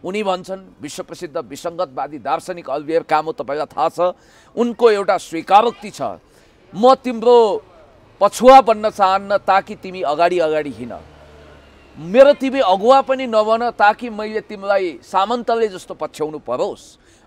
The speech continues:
म तिम्रो सहयोद्धा र मित्र बन्न चाहन्छु, हातमा हात काँधमा काँध मिलाएर अगाडि बढ्न चाहन्छु" भन्नुभएको थियो र हामी त्यसै गरी अगाडि बढ्न चाहन्छौँ। अ, र अर्को कुरो पनि मैले तपाईँलाई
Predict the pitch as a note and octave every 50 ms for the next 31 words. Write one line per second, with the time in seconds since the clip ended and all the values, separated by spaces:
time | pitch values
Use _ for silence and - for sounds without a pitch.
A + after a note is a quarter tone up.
0 | - - F#3 G#3 - - A3 F#3+ G3+ G3+ - - - F#3+ - A3 G3+ F#3+ F#3 G3+
1 | G3 D3 C#3+ F#3+ G#3 A#3 B3 - - _ _ _ _ - B2+ E3+ D3+ A#2+ A#2 D#3
2 | A3+ A#3+ _ - G#3 G3+ F3 F#3+ F3+ F3+ F3 F3 F3 D#3+ D#3+ E3+ E3 - F3 E3+
3 | C3 C3 D#3+ F#3 - F3 F3+ E3+ E3+ _ - E3 D#3 D#3 D#3 D3 - C#3+ C#3+ D3
4 | C#3 C3 C3 C3+ C#3 C#3 C3+ C3+ B2+ B2 B2+ B2+ A#2+ A#2+ A#2 A2+ B2 A#2 - B2
5 | A#2 B2 A#2 A#2+ A2+ G#2+ A2 A#2+ A#2+ B2 C3 A2+ - - - F#3+ G3 G#3 G#3+ -
6 | _ - - - _ _ _ - A2+ D3 B2+ G#2+ A#2+ D3 E3+ E3+ - - G3+ A3+
7 | - - B3 B3 A#3 A3+ A3 G#3 F#3 E3+ E3+ F3 F3 E3+ E3 E3 E3 E3 D#3+ -
8 | E3 D#3+ E3 E3+ E3+ - F3+ F#3+ G3+ - - - - - - - - - - -
9 | C3+ D3 D3+ E3+ G#3+ A#3+ - A#3 A#3 B3+ B3 C#4 C#4 G3 A#3 B3+ B3+ B3 A#3+ B3
10 | A#3+ A#3 G#3+ G#3 G3+ G3+ G3 - F#3 E3+ E3+ E3 E3 E3 D#3+ D3+ C#3+ B2+